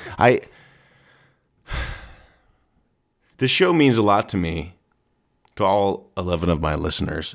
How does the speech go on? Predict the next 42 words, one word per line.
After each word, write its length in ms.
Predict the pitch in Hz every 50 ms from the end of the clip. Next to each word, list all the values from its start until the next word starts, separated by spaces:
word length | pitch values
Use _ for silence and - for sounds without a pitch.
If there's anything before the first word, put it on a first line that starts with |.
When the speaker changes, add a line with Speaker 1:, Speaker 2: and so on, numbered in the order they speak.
| - -
Speaker 2:
because 560 | 92 92 87 - 98 92 87 85 80 - - - _ _ _ _ _ _ _ _ _ _
it 140 | - - -
speaks 440 | - - - - 131 123 - - -
on 140 | 110 92 90
something 400 | - - 92 90 - 92 90 85
that 120 | 82 82
we 100 | 85 82
know 220 | 82 80 85 92
is 100 | 90 85
going 300 | 80 85 82 82 82 82
on, 340 | 73 - - - 65 - - _ _ _ _ _ _ _ _ _ _ _ _ _ -
that 100 | 120 117
we 80 | 131
know 160 | 139 147 151 127
in 80 | 92
our 80 | 76 73
hearts 240 | 80 82 78 78 -
is 120 | 80 80
going 260 | - - 76 78 80 -
on, 300 | - - - - - _ _ _ _
whether 260 | - 98 87 95 87
it's 180 | 92 85 - -
man-made 960 | 104 82 80 82 82 85 85 85 82 80 78 78 76 76 78 71 78 78 76 -
or 400 | - - 87 87 - - - - _ _ _ _ _ _ _ -
alien 340 | 78 76 76 80 80 80
intelligence, 800 | 76 76 78 - 90 80 80 87 87 85 87 76 78 - - - _ _ _ _
that 160 | - 95 92 -
they're 100 | 92 85
keeping 360 | - - - 123 120 - 80
us 120 | 80 -
from. 340 | - - - - - - - _ _ - - - -
And 120 | 110 120 139
this 120 | 165 170
goes 260 | - - 170 170 143
on 200 | 139 127 123 117 113
to 400 | - - 101 90 85 82 80 73 - - - - _ _
laws. 560 | - 85 85 80 71 69 69 73 73 73 -
This 200 | - 95 110 -
goes 220 | - 139 123 117 107
on 300 | 107 98 92 85 85 82
to 380 | - - 104 - 127 143 147 - -
government 640 | - 85 - - 82 82 80 87 - - - _